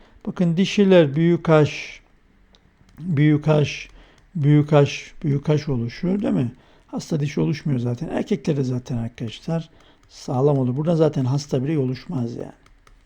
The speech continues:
Şimdi arkadaşlar tabii bunun cinsiyetini biliyoruz ya, bakın en bireyi nedir? Erkektir. Dolayısıyla bu ihtimaller içerisinde arkadaşlar şuradaki dişileri çizdik. Yani şuradan arkadaşlar iki tane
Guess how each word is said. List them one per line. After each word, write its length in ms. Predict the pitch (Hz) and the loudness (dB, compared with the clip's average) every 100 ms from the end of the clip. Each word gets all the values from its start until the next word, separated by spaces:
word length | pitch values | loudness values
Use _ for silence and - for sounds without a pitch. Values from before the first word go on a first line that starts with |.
| _ _ _ _ _ _ - - | _ _ _ _ _ _ -20 -18
Şimdi 160 | 330 254 | 0 2
arkadaşlar 380 | 254 247 185 | 4 6 6
tabii 220 | 170 190 170 | 6 2 4
bunun 200 | 185 180 | 2 2
cinsiyetini 600 | 160 180 190 - 175 165 | 0 2 2 2 0 0
biliyoruz 320 | 175 240 151 | 0 2 4
ya, 80 | 147 | 2
bakın 260 | 143 151 - - | 0 -4 -8 -2
en 220 | 175 165 | 2 4
bireyi 260 | 160 165 185 | 4 4 4
nedir? 280 | 156 165 | 0 0
Erkektir. 880 | - 147 147 147 127 - - - - - - _ _ _ - | -2 -2 0 -2 -2 -8 -20 -20 -20 -20 -20 _ _ _ -6
Dolayısıyla 320 | 214 165 165 | 0 0 0
bu 80 | 208 | -2
ihtimaller 420 | - 175 175 151 | 0 2 4 2
içerisinde 420 | 143 160 151 143 | 0 -2 -2 -2
arkadaşlar 600 | 123 120 113 - 196 175 | -2 -4 -6 -6 -6 -6
şuradaki 720 | - 170 151 131 - 175 190 - _ _ _ _ _ | -6 -10 -8 -8 -4 -2 -2 -6 _ _ _ _ _
dişileri 640 | 185 - 147 139 151 180 190 | -8 -4 4 4 4 0 -2
çizdik. 500 | - 160 123 120 - | 0 0 2 -2 2
Yani 220 | 196 170 | 2 2
şuradan 240 | - 202 | 0 2
arkadaşlar 380 | 170 156 160 175 | 2 2 -2 0
iki 240 | 196 - 190 | -2 -4 -4
tane 540 | 147 120 139 185 196 | -2 0 0 0 -2